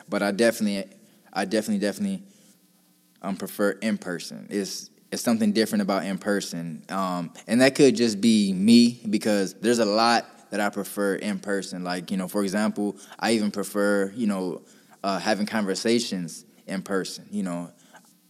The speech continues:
I know that all the time it's not possible, so sometimes we have to have conversations over the phone. But,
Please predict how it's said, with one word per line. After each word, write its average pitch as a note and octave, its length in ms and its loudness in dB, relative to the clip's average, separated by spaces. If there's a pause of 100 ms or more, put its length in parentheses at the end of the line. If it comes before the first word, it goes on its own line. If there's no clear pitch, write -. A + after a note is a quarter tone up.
(100)
I A#2 80 -2
know A2 180 2
that G2 140 0
all G#2 180 0
the G2 80 -4
time F#2+ 440 -4 (120)
it's F2+ 160 -8
not E2+ 200 -2
possible, G2+ 460 -2
so F#2 400 -4
sometimes F#2+ 520 -6 (160)
we G#2 80 -2
have F#2+ 80 -2
to F#2+ 80 -2
have F#2+ 160 -4
conversations F#2+ 640 -6
over F#2 180 -4
the E2 120 -10
phone. G#2+ 500 -2 (320)
But, G#2 380 0